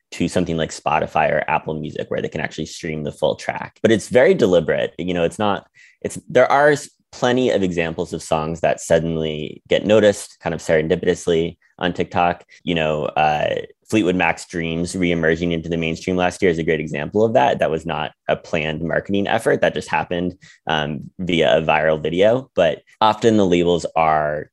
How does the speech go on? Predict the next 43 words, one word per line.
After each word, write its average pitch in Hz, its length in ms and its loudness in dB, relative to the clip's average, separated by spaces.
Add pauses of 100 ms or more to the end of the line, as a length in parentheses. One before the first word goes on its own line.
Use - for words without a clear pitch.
(140)
kind 85 140 -6
of 80 140 -8
paying 101 420 2
<laughs> - 80 -2
creators 92 520 2
to, 80 220 0 (100)
to, 76 260 -4
to - 140 -2
try 78 240 -2
to 76 180 -2 (400)
get 78 280 0
noticed 78 460 -4
on 76 220 -6
the 76 120 -10
app. - 380 -6 (120)
Or 139 540 6
the 104 160 2
artists 123 280 2
themselves 98 420 2
also 82 400 -2 (340)
are 78 160 -6
on - 120 -10
TikTok. - 340 -8
And 82 120 -4
you 82 60 -4
mentioned 80 300 -8
Lil 80 220 -4
Nas 78 240 -10
X, 78 340 -4 (320)
um, 76 380 -6 (280)
truly 98 540 2
kind 90 220 -4
of 80 260 -6 (240)
one 98 120 2
of 87 80 0
the 87 80 2
best 82 460 -2
at, 80 260 2
at 78 160 -2
using 87 240 -4
social 85 300 -4
media 82 420 2
to 78 400 2